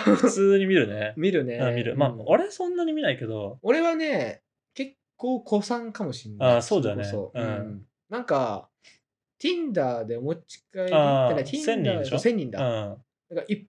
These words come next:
Speaker 2: 本目かな？
Speaker 1: 一本目ですよね。
Speaker 2: 出した動画化をしてるんだよね。
Speaker 1: うん、すごいよね。
Speaker 2: うん。でも、俺一番好きな動画が多分ね、
Speaker 1: うん。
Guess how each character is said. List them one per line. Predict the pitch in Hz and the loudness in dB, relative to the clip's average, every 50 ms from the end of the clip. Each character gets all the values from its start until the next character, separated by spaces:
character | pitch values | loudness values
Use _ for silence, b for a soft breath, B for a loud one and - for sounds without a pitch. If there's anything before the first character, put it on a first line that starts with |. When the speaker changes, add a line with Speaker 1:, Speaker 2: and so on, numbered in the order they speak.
| _ | _
Speaker 2:
本 | - 349 359 | -10 -8 -8
目 | 339 381 | -8 -8
か | - - 147 | -8 -8 -10
な？ | - - | -8 -8
Speaker 1:
一 | 139 131 | -10 -10
本 | - - 117 113 | -10 -10 -10 -8
目 | 117 | -8
で | 113 160 151 | -8 -10 -8
す | - 143 | -8 -8
よ | |
ね。 | 120 107 | -8 -2
Speaker 2:
出 | - | 0
し | |
た | 160 | 2
動 | 180 | 2
画 | 190 | 2
化 | 185 202 190 | 0 0 -2
を | 175 | -4
し | 165 - | -4 -8
て | _ 160 | _ -12
る | 143 143 | -10 -10
ん | 127 | -8
だ | 110 123 | -6 -4
よ | 120 117 110 104 101 | -4 -2 -2 -4 -6
ね。 | 101 | -8
Speaker 1:
う | 101 | -10
ん、 | |
す | 98 - - 151 | -12 -10 -6 -4
ご | 208 240 | -4 -2
い | 151 | -2
よ | 110 104 | -4 -6
ね。 | 104 101 104 104 127 | -8 -10 -10 -10 -8
Speaker 2:
う | |
ん。 | 131 127 120 131 | -8 -8 0 4
で | 196 220 | 4 6
も、 | 202 196 202 196 175 143 117 98 - _ _ _ _ _ _ _ _ _ _ _ _ _ _ _ _ _ _ _ _ _ | 6 6 4 4 4 4 2 0 -6 _ _ _ _ _ _ _ _ _ _ _ _ _ _ _ _ _ _ _ _ _
俺 | - 185 226 | -4 -4 -4
一 | 220 - - - | -4 -4 -6 -4
番 | 247 294 294 | -4 -4 -4
好 | 277 | -4
き | 320 | -4
な | 226 | -2
動 | 165 147 131 | -2 -2 -2
画 | 123 123 | -2 -4
が | 120 | -6
多 | 120 127 | -8 -12
分 | 113 113 127 110 | -10 -6 -6 -6
ね、 | 104 | -6
Speaker 1:
う | |
ん。 | 104 | -8